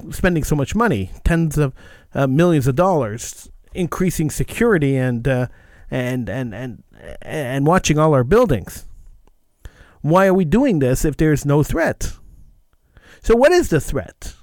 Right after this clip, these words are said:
Where is the threat? And who are threatening us that we have to do this?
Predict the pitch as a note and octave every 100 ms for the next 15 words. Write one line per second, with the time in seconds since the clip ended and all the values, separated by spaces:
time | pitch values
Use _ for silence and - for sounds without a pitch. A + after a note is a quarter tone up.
0 | _ _ _ _ _ _ _ _ - -
1 | - - F#3 D#4+ C4+ D#3+ D3 - B2+ A#2
2 | - - - _ G#3 A3 F3 C#4+ D#4 -
3 | A3 B3+ B3 A3+ - C4 B3 G3+ D#3 A#2+
4 | D#2 - - - _ _ _ _ _ _
5 | _ _ _ - F3+ G3+ G3 G3 - F#3+
6 | B3+ C#3+ - -